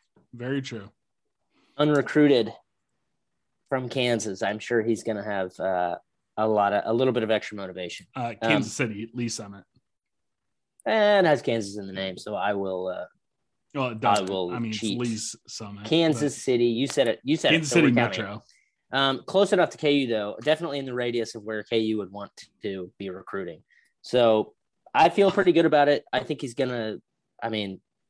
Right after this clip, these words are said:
Speaker 2: we talked about it before Manbeck was on, and I think it was the preview of last game, or maybe it was coming off of the Tech game. I think it was probably the Tech review where you asked, you know, is he gonna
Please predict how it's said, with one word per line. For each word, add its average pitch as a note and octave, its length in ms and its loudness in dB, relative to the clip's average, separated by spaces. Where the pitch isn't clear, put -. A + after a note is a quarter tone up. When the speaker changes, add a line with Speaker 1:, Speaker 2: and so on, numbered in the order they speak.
Speaker 2:
we C#3+ 140 2
talked D#3+ 260 2
about F#3+ 180 6
it - 100 0
before E3 720 2
Manbeck C3+ 400 0
was C3+ 120 0
on, B2+ 360 -2
and G#2+ 380 -6
I G#2+ 80 -4
think - 180 -4
it G2 60 0
was G2+ 120 -4
the - 60 -12
preview G2+ 580 -2
of G#2 80 -6
last G#2+ 260 2
game, G#2+ 160 -2
or G2+ 80 -4
maybe G#2 220 -4
it G2 80 -4
was F#2+ 160 -8
coming G2 300 -6
off F#2 260 -4
of F#2+ 220 -4
the - 80 -16
Tech A#2+ 300 -4
game. C3 320 -2
I A#2+ 40 -12
think C3 120 0
it B2 40 2
was A2+ 100 0
probably A2+ 220 2
the - 60 -14
Tech A2+ 180 -2
review G#2 280 -6
where G2 140 -4
you F#2+ 160 0
asked, F#2+ 420 -2
you A#2 80 -8
know, G2+ 240 -6
is G#2 160 -6
he A2+ 140 -2
gonna G2 400 -4